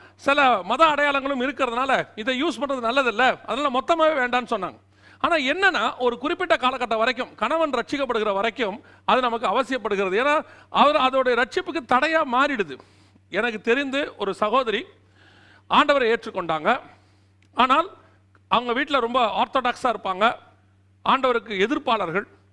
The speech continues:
அவர்கள் மட்டும் ஆண்டவரை ஏற்றுக்கொண்டாங்க. அவங்களே பைபிளை வந்துட்டு ஒவ்வொரு பேஜா கிழிச்சு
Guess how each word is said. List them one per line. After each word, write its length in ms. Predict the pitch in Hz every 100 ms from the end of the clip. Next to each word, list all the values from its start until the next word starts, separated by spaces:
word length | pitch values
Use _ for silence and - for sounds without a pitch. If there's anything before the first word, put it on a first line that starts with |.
| _ -
அவர்கள் 300 | 180 247 247
மட்டும் 420 | 202 240 - - 302
ஆண்டவரை 260 | 247 214 208
ஏற்றுக்கொண்டாங்க. 520 | 202 185 175 165 196 - _ _ _ _ -
அவங்களே 300 | 226 262 311 247
பைபிளை 340 | 233 285 262 226
வந்துட்டு 260 | 226 302 247
ஒவ்வொரு 320 | 233 247 226
பேஜா 320 | 247 277 285
கிழிச்சு 420 | 277 262 277 -